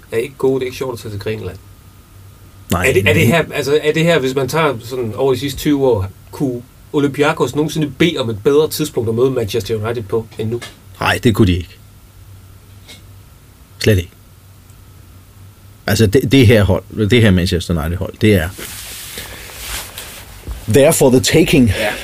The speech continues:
Speaker 3: det er så porøst.
Speaker 2: Ja.
Speaker 3: Enig. Der, det, der har ikke været et United-hold på den her, som set sådan her siden start halvfemserne.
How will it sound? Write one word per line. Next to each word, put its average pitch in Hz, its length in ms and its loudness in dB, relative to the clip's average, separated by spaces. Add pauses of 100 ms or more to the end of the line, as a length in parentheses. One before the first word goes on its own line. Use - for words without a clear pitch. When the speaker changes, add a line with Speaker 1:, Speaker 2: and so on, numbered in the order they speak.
Speaker 3:
det 117 180 4
er 117 60 2
så 135 320 -2
porøst. 92 540 0
Speaker 2:
Ja. 110 180 2 (220)
Speaker 3:
Enig. 120 400 2
Der, 85 120 -2
det, 95 340 -4
der - 60 -4
har 98 140 -4
ikke 113 120 0
været 107 200 2
et 101 100 0
United-hold 95 480 0
på - 80 -6
den 95 180 0
her, 92 140 -2
som 95 260 -6
set 90 220 -2
sådan 92 160 -6
her 90 80 -4
siden 92 260 -2
start 87 260 -6
halvfemserne. - 460 -10